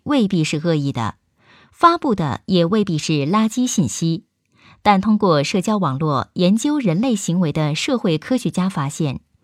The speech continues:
随着机器学习的进步，要区分机器人程序和真实用户日益困难，而剔除机器人发布的帖子也是困难重重。他们批评机器人程序干扰自己的研究。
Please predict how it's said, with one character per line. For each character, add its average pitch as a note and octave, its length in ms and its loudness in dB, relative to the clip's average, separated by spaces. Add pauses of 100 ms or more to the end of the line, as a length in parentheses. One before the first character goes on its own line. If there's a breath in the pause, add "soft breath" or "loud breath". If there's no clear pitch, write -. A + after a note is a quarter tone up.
(140)
随 G3+ 240 4
着 G3 220 6
机 D#4 200 2
器 A#3+ 160 0
学 E3 240 0
习 F3 200 0
的 E3 80 2
进 E3 200 0
步， D3 300 -2 (320 soft breath)
要 G3 180 4
区 G#3+ 220 0
分 A3 320 2
机 D#4 160 0
器 A3+ 160 2
人 D3+ 180 2
程 D3 240 0
序 D3+ 340 -2 (120)
和 G3 260 2
真 E4 300 -2
实 E3+ 160 0
用 D#3 180 0
户 C#3+ 440 -2
日 D4+ 200 2
益 E3 160 4
困 D#3+ 260 0
难， A#2+ 240 -2 (600 soft breath)
而 F#3+ 200 6
剔 B3 220 0
除 D#3 280 0
机 C#4 180 -2
器 A#3 160 0
人 D#3 240 2
发 D4 240 0
布 C4 140 -2
的 E3+ 80 2
帖 A#2+ 260 -2
子 D3 380 -2
也 F3 260 4
是 A#3 180 -2
困 A#3+ 220 2
难 D3 160 0
重 D3 180 -2
重。 C3+ 340 -4 (600)
他 E4 120 0
们 D4 140 2
批 D#4 220 0
评 F#3 280 4
机 C#4+ 160 0
器 B3+ 180 0
人 D#3 260 2
程 E3+ 180 0
序 G#3+ 140 -2
干 A3+ 240 2
扰 C#3 240 0
自 C#4+ 180 -4
己 D3 180 -4
的 C#3 80 -4
研 C3+ 220 -2
究。 G3 360 2